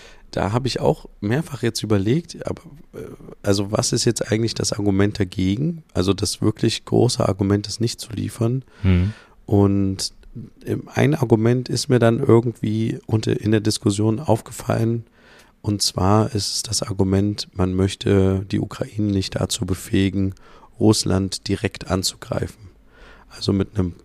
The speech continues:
Speaker 1: Panzer kannst du halt dann noch weiterfahren in die, in, in nach Russland rein.
Speaker 2: Mhm.
Speaker 1: Aber ich finde das Argument dahingehend auch jetzt nicht unbedingt so zutreffend, weil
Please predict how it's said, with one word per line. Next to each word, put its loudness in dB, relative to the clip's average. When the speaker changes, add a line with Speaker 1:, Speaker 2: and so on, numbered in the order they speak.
Speaker 1:
Panzer -2
kannst -6
du -2
halt -2
dann -2
noch -4
weiterfahren 0
in -2
die, -2
in, -2
in 0
nach 0
Russland -4
rein. -2
Speaker 2:
Mhm. 0
Speaker 1:
Aber 2
ich -2
finde -4
das -2
Argument 0
dahingehend 0
auch -6
jetzt -6
nicht -4
unbedingt 2
so 4
zutreffend, -2
weil 6